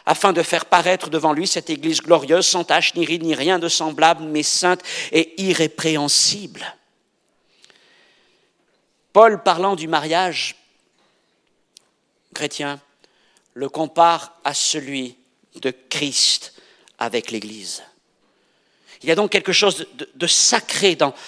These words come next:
dans le mariage qui unit deux êtres en Jésus. Et les responsabilités entre un homme et une femme qui s'unissent ensemble devant Dieu sont énormes,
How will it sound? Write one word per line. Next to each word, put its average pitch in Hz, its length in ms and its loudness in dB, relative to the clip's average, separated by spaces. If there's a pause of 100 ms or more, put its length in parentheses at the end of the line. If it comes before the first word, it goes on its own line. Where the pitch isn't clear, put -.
(260)
dans 143 180 -4
le 147 120 2
mariage 131 600 -2
qui - 140 -14
unit 151 280 -4
deux 151 340 0
êtres 127 240 -4
en 120 80 -10
Jésus. 101 600 -8 (1500)
Et 139 80 -6
les 185 100 2
responsabilités 214 760 0
entre 247 280 4
un 196 120 0
homme 240 240 8
et 190 60 2
une 185 100 0
femme 254 380 4
qui - 100 -4
s'unissent 226 560 2
ensemble 208 560 4 (800)
devant 220 300 8
Dieu 262 180 6
sont - 220 2
énormes, 202 680 4